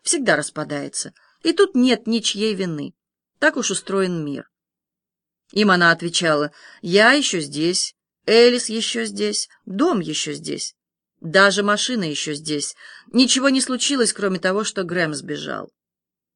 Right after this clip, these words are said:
Это бесцветное изложение фактов обычно направляло их на ложный след. «Так ты... ты позволишь ему вернуться, если...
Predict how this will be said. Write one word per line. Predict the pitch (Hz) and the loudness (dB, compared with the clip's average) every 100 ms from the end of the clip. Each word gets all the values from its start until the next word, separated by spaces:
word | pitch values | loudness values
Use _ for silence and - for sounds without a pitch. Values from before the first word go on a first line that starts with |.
| _ _ _ - | _ _ _ 2
Это | 269 202 | 2 2
бесцветное | 170 170 - 220 208 185 - | 0 -2 -2 -2 0 -2 -2
изложение | 180 180 190 185 170 | -2 -2 -2 -2 -4
фактов | 165 208 208 185 - _ _ _ | 2 2 2 -6 -10 _ _ _
обычно | - 160 196 214 - 202 180 _ | -2 2 2 0 0 0 0 _
направляло | 196 208 180 160 160 160 | -4 0 2 2 2 0
их | 160 | 0
на | 202 208 | 0 0
ложный | 196 170 196 | 0 -2 -4
след. | - 190 156 _ _ _ _ _ _ _ _ _ _ _ _ _ _ _ _ | -4 -4 -6 _ _ _ _ _ _ _ _ _ _ _ _ _ _ _ _
«Так | - 147 - | -10 -10 -4
ты... | 240 240 233 _ _ _ _ _ _ _ _ _ - | 0 2 0 _ _ _ _ _ _ _ _ _ -10
ты | 160 | -6
позволишь | 165 139 151 220 214 | -6 -4 -2 0 0
ему | 208 214 | -2 0
вернуться, | 233 269 339 381 - 170 | 0 0 0 -2 -4 -4
если... | 156 156 - 165 160 151 | -2 -2 -2 0 0 0